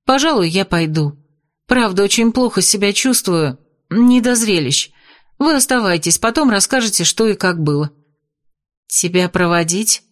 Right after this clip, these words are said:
спросила подруга, но я видела, что ей хотелось остаться. «Нет, я сама, не волнуйся. Ты когда переедешь?» «Наверное, завтра».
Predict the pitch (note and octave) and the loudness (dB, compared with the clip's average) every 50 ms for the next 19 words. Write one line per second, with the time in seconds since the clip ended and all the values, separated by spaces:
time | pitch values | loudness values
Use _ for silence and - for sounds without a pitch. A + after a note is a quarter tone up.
0 | _ _ _ _ _ _ _ _ - - - - F#3 F#3+ - - A3+ G#3 G3 F3+ | _ _ _ _ _ _ _ _ -4 -2 0 0 0 0 0 2 2 0 0 0
1 | G3+ F#3+ G3 A#3 C#4 C4+ G#3 F#3 F3+ F#3 F#3 F#3+ F#3 F#3 G#3 A#3 G3+ G3+ F#3 F3+ | -2 -2 -2 -2 -2 0 0 0 0 0 0 0 0 0 0 -2 0 0 0 0
2 | F3 - - F#3 F#3 G3 G3 - - F3+ - - F#3 F#3 F#3 F3 - F#3 E3+ - | -2 -2 0 0 0 0 0 0 -2 0 0 0 2 2 2 2 2 0 0 -2
3 | - D#3 D3 C3 C#3 - - C#3 - _ _ _ _ _ _ _ _ _ _ _ | 0 -2 -2 -2 -2 -2 -4 -4 -8 _ _ _ _ _ _ _ _ _ _ _
4 | _ _ _ _ _ G3+ A3 A3 G#3 F3 D3+ C#3+ - - - G#3 G#3 A#3 A#3+ A#3+ | _ _ _ _ _ 0 2 2 2 2 0 -2 -4 -6 -6 -4 -2 0 0 0
5 | A#3 A#3 - - B3+ B3 A#3 G#3+ E3+ D3+ - _ _ _ _ - B3 B3+ B3 B3 | 0 0 0 0 2 2 0 0 -2 -4 -8 _ _ _ _ 0 2 4 4 4
6 | C4 C4 B3+ A#3 F#3+ D#3+ D3 - - D3 - _ _ _ _ _ _ _ _ _ | 4 4 2 2 2 2 0 0 -2 -4 -8 _ _ _ _ _ _ _ _ _
7 | _ - A#3+ A#3+ A#3 A#3 A3+ - C4 B3+ A#3+ C#4+ D#4 D4+ - G3 F3 E3 D#3+ D#3+ | _ -2 0 0 0 -2 -2 -2 -2 0 0 0 -2 -2 -2 -2 -2 -2 0 -2
8 | D3+ D3 C#3+ C#3+ - - _ _ _ _ _ _ _ _ _ _ _ - F3+ F#3 | -2 -2 -2 -2 -4 -4 _ _ _ _ _ _ _ _ _ _ _ -4 -2 0
9 | F#3 F#3 F3+ F3+ F#3+ G#3+ A3 A3 G3+ F3+ F3 E3 D#3 D#3 D#3 D3+ D3+ D3+ - - | 2 2 2 2 2 2 2 2 2 2 0 0 0 0 0 0 -2 -2 -4 -6
10 | F#3+ F3+ | -8 -8